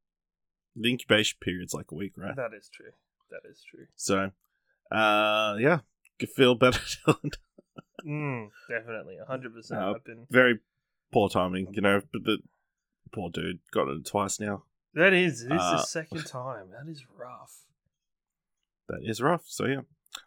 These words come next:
Speaker 1: All right. On today's show, we'll be, uh, giving a bit of a pax roundup. We'll be talking about C D Projekt Red's future plans and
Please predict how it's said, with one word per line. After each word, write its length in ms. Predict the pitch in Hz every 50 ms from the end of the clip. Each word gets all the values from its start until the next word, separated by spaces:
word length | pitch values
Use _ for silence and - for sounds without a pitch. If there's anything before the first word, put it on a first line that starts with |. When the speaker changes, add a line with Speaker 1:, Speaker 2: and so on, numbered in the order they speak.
| _
Speaker 1:
All 80 | - 151
right. 140 | 160 143 85
On 120 | 139 147
today's 320 | 143 165 170 165 156 143 -
show, 200 | - 139 139 135
we'll 120 | 135 131
be, 320 | 113 131 123 113 107 110 120
uh, 240 | 117 113 107 110 110
giving 240 | 113 139 135 127
a 60 | 110 101
bit 140 | 101 107
of 80 | 104 95
a 40 | 92
pax 300 | 90 104 101 98 - -
roundup. 460 | 90 90 95 98 98 101 104 98 - _ -
We'll 260 | 104 104 104 101 98
be 140 | 101 104 95
talking 220 | - 110 104 113
about 280 | 110 117 110 95 - - _ - - _ _ _
C 240 | - - 165 160
D 160 | 143 143 135 127
Projekt 460 | - 135 127 127 117 127 113 - -
Red's 280 | 110 110 107 98 - -
future 280 | - 131 123 - 110
plans 360 | 95 - 104 98 98 101 98 101
and 220 | 101 101 98